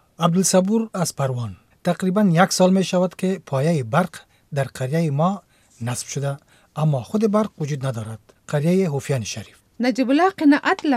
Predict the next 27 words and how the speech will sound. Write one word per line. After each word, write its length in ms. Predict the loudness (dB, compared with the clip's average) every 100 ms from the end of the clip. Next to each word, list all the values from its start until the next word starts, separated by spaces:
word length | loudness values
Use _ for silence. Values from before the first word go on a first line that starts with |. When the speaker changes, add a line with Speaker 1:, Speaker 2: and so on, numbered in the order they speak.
| -2
Speaker 2:
پکتیا 260 | -4 -2 -2
څخه 220 | -2 -6
لیکي، 340 | -6 -2 -2 -2
په 60 | -4
کابل 380 | -4 -4 -2 0 0 0 -2
او 100 | -2
د 100 | -2 -2
افغانستان 420 | -2 -2 0 0 0
په 40 | -2
هر 220 | 0 2
ولایت 400 | 0 -2 -6 -8 -8
کې 80 | -8
زیات 240 | -4 -6 -4
شمیر 200 | -4 -4 -4
تلویزیوني 580 | -6 -4 -4 0 4 4 4
شبکې 560 | -2 -6 -8 -6 -6 -6
موجودې 420 | -8 -4 -2 0
دي، 80 | 0 -2 -8 -20 -14
خو 80 | -8
په 40 | -8 -8
پکتیا 300 | -8 -4 -4
کې 120 | -2 -2
یوازې 360 | -2 -2 -2 -4 -6
پنځه 220 | -4 -4 -4
شبکې 360 | -4 -4 -4 -6 -2
کار 180 | 0 0 0
کوي. 180 | -2